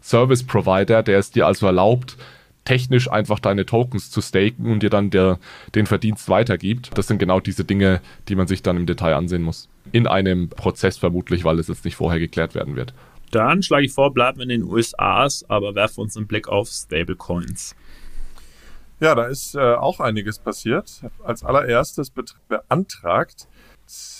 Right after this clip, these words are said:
Speaker 3: der Stablecoin-Betreiber oder Herausgeber Circle vom U S D C Stablecoin einen U-S-Börsengang. Das heißt, äh, sie wollen an die Börse gehen, wollen ein Initial Public Offering machen, ein I P O, um dann eben die Aktien,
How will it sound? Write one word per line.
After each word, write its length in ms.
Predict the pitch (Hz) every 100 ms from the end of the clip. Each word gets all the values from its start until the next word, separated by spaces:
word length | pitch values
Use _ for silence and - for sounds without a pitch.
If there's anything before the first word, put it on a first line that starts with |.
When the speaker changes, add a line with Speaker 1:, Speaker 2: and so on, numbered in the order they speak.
| -
Speaker 3:
der 140 | 104
Stablecoin-Betreiber 1500 | 98 - 117 117 113 107 104 104 - - - - 95 107 107
oder 180 | 92 90
Herausgeber 580 | 87 90 113 - 90 87
Circle 500 | - 147 - 98 127
vom 240 | - 92 90
U 60 | 104
S 140 | -
D 100 | 95
C 260 | - - 170
Stablecoin 760 | - 92 90 - - 101 110 - - - - -
einen 480 | 95 95 95 95 98
U-S-Börsengang. 760 | 101 117 - 92 85 80 80 73 - - - 151
Das 180 | 101 -
heißt, 360 | 98 95 - 104
äh, 140 | 95
sie 200 | 90 90
wollen 240 | 101 117 110
an 80 |
die 80 | 98
Börse 340 | 117 117 120 101
gehen, 360 | 95 127 180 151
wollen 240 | 98 101 -
ein 320 | 104 101 98 - -
Initial 380 | - 101 127 123
Public 340 | 120 117 123 -
Offering 320 | 131 127 120
machen, 240 | 123 127
ein 180 | 113 90 -
I 100 | 117
P 260 | 127 107
O, 280 | - 107 180 - - - -
um 200 | 104 101
dann 240 | 104 117
eben 300 | 117 110 107
die 160 | 104 -
Aktien, 600 | 131 - - 123 139